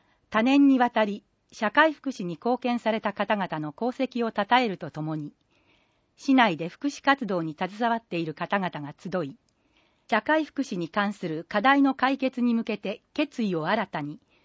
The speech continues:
福祉活動のさらなる普及と、社会福祉の一層の充実を図ることを目的に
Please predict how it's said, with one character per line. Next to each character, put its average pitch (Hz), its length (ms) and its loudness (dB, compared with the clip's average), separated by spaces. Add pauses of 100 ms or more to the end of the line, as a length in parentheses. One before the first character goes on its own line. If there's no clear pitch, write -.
(340)
福 - 220 -2
祉 - 140 -4
活 277 260 0
動 170 200 -2
の 143 220 -6 (200)
さ 285 180 2
ら 285 120 2
な 180 120 -2
る 160 100 -8
普 - 180 -20
及 208 220 -2
と、 - 260 -6 (300)
社 220 180 2
会 302 200 2
福 - 160 -4
祉 208 160 -4
の 180 100 -2
一 190 140 -6
層 302 260 2
の 285 140 6
充 262 200 0
実 254 260 -2
を 233 80 0
図 220 260 0
る - 80 -4
こ 180 120 -6
と 175 160 -2
を 165 60 -2
目 170 200 -6
的 208 260 -6
に 190 140 -4